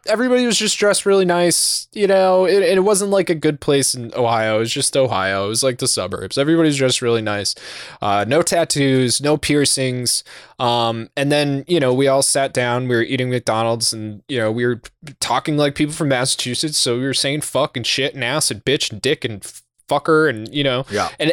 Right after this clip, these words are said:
Speaker 1: everybody's just looking at us like we're monsters.
Speaker 2: Mm-hmm.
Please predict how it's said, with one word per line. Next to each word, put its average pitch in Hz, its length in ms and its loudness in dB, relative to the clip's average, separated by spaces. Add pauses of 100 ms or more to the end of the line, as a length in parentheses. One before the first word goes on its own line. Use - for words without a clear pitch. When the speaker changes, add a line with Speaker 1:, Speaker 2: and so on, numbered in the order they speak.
Speaker 1:
everybody's 220 580 2
just 202 240 -2
looking 170 400 0
at 202 160 2
us 214 180 4
like 180 180 0
we're 139 100 2
monsters. 120 920 -2
Speaker 2:
Mm-hmm. 127 340 -4